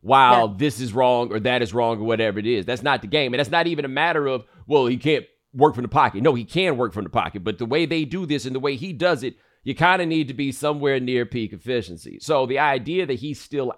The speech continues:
Speaker 1: out, that doesn't really surprise me and doesn't necessarily imply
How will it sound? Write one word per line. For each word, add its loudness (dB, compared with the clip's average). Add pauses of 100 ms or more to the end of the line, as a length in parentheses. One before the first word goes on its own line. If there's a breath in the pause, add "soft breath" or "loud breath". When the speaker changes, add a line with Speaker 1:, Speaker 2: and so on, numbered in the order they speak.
Speaker 1:
out, -2 (480)
that 0
doesn't -2
really -4
surprise 0
me -4
and -6
doesn't -4
necessarily -6
imply 0